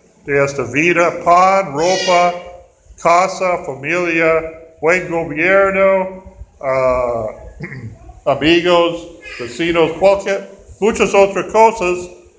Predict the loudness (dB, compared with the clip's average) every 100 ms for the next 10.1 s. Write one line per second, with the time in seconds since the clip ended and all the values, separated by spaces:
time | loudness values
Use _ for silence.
0 | _ -20 _ _ 2 4 2 0 -6 -2
1 | 2 2 -2 -8 -18 -20 _ _ _ -20
2 | -20 -6 2 4 2 -4 -8 -6 -4 2
3 | 4 4 2 2 4 4 2 -4 -4 -4
4 | -2 -4 -6 -14 -18 0 2 2 2 -2
5 | -4 -10 -20 -20 -20 -4 2 2 2 -4
6 | -6 -6 -8 -6 -6 -8 -8 -4 -4 -4
7 | -8 -8 -8 -12 -14 -16 -18 -6 0 2
8 | 4 2 0 -2 -2 -4 -12 -2 2 2
9 | 0 0 0 4 4 4 2 -2 -4 -8